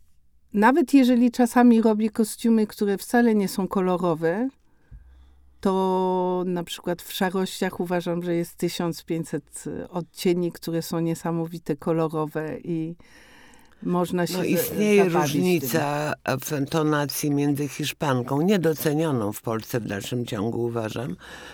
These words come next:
Speaker 2: Miastem czterdzieści cztery, a Młynem i Krzyżem.
Speaker 1: O, tak.
Speaker 2: Ja pomijam Boże Ciało, prawda? Wszędzie tam robiłaś kostiumy i do dziesiątków innych filmów.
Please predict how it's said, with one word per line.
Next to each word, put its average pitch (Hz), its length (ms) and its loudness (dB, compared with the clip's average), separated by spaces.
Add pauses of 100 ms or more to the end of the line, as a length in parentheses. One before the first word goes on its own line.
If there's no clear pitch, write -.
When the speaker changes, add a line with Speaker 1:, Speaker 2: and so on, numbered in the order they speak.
(120)
Speaker 2:
Miastem 160 460 0
czterdzieści 143 720 -2
cztery, 147 520 -2 (160)
a 147 120 2
Młynem 156 480 2
i 151 60 -4
Krzyżem. 139 540 -2 (480)
Speaker 1:
O, 156 160 -4
tak. - 100 -12
Speaker 2:
Ja 139 120 2
pomijam 160 480 4
Boże 143 300 0
Ciało, 135 440 0 (120)
prawda? 143 420 -4 (260)
Wszędzie 170 580 4
tam 143 240 0
robiłaś 139 400 0
kostiumy 151 460 -2
i 147 60 2
do 143 140 0
dziesiątków 139 640 -4 (300)
innych 143 440 4
filmów. 110 540 -2